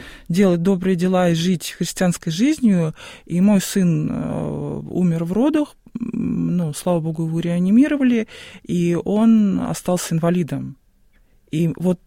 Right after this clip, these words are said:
тогда был очень сильный первый такой вот кризис, но, слава богу, он щас здоров, он полностью реабилитирован, и, м, ну, <laughs> ему уже почти двадцать один год. А,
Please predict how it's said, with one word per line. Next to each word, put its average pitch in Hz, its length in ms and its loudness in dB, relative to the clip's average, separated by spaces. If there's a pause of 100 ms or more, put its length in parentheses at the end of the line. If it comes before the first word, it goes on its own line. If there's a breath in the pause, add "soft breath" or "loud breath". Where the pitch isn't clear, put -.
(160)
тогда 240 640 2
был 190 340 -2
очень 202 400 2
сильный 151 540 -2 (320 loud breath)
первый 156 400 0
такой 156 320 -6
вот 143 160 -12
кризис, 254 580 0 (380 loud breath)
но, 196 140 4
слава 185 320 2
богу, 165 420 -2
он 147 180 -4
щас 151 220 -4
здоров, 175 500 2 (480 soft breath)
он 160 640 -2 (320)
полностью 190 500 2
реабилитирован, 208 1200 4 (120)
и, 170 600 0 (1080)
м, 147 500 -4 (280 loud breath)
ну, 170 220 0 (180)
<laughs> - 260 -10
ему 208 240 2
уже 180 180 -2
почти 185 320 -4
двадцать 175 320 -2
один 190 300 0
год. 190 280 -2 (560 loud breath)
А, 185 420 2